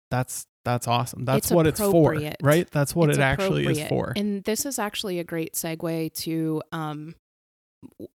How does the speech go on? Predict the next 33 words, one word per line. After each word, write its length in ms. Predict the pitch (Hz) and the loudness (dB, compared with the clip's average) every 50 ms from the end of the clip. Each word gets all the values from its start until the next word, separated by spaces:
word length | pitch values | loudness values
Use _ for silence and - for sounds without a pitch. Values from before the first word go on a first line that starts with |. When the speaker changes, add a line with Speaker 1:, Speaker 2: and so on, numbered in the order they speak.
| _ _ | _ _
Speaker 2:
what 160 | - 190 196 185 | -6 -4 -2 0
I 120 | 175 180 | 0 0
wanted 280 | 185 180 175 170 170 - | 0 -2 -2 -2 -4 -4
to 100 | - 175 | -4 -4
say 260 | 160 - - 165 165 165 | -4 -4 -2 -2 -4 -4
about 380 | 156 - 156 151 147 147 - | -4 -4 -4 -6 -6 -6 -8
that 260 | 170 - 147 143 - - | -8 -8 -8 -8 -8 -10
piece 280 | - 208 208 208 - | -8 -6 -4 -4 -4
of 120 | 247 233 214 | -4 -6 -6
it 160 | 220 - - | -8 -10 -8
too. 440 | - - 185 175 190 214 240 262 269 - _ _ _ _ _ _ _ _ - | -6 -4 -4 -2 -2 -2 -4 -6 -6 -10 _ _ _ _ _ _ _ _ -6
There's 300 | - 185 208 214 226 214 | -2 0 2 2 2 0
a 80 | 220 196 | -2 -4
fine 400 | - - - 220 233 262 262 240 | -4 -6 -6 -4 -4 -2 -2 0
line 380 | 196 180 180 190 185 175 170 | 0 0 0 0 0 -2 -4
here, 280 | 156 143 156 151 147 147 | -4 -6 -8 -8 -10 -10
right? 360 | 147 147 156 156 160 170 185 - | -10 -8 -8 -6 -6 -6 -8 -8
Where 220 | - - 185 180 175 | -8 -6 -4 -4 -4
you're, 360 | 175 165 185 185 180 180 175 - _ _ _ _ _ _ _ _ _ _ _ _ _ - | -4 -4 -4 -4 -2 -4 -6 -8 _ _ _ _ _ _ _ _ _ _ _ _ _ -6
like 200 | - 196 208 - | -4 -4 -2 -2
I 80 | 214 208 | -2 -2
said, 300 | 196 - - 175 170 165 | -2 -2 -2 -2 -2 -2
like, 160 | 170 160 - | -4 -4 -6
for 180 | - - 196 180 | -8 -8 -6 -6
me, 460 | 170 165 175 180 185 196 233 262 269 - _ - 165 _ _ - | -4 -4 -4 -2 -2 -2 -2 -4 -6 -8 _ -18 -20 _ _ -6
the 100 | 202 185 | -6 -4
blaming 600 | 165 - 175 165 165 165 175 185 190 196 208 202 | -4 -4 -4 -4 -4 -4 -4 -4 -4 -4 -4 -4
response 720 | 196 208 214 208 - - - 196 196 208 220 220 - - | -4 -4 -2 -4 -4 -4 -4 -4 -4 -4 -6 -6 -4 -4
or 100 | 196 180 | -2 -2
the 80 | 170 170 | -2 -2
blaming 400 | 156 170 170 170 180 180 175 165 | -2 -2 -2 -2 -2 -2 -4 -4
reaction, 540 | 156 156 151 156 160 165 - - - 160 156 | -4 -4 -2 -2 -4 -4 -6 -8 -10 -8 -8
I, 120 | 156 151 | -8 -10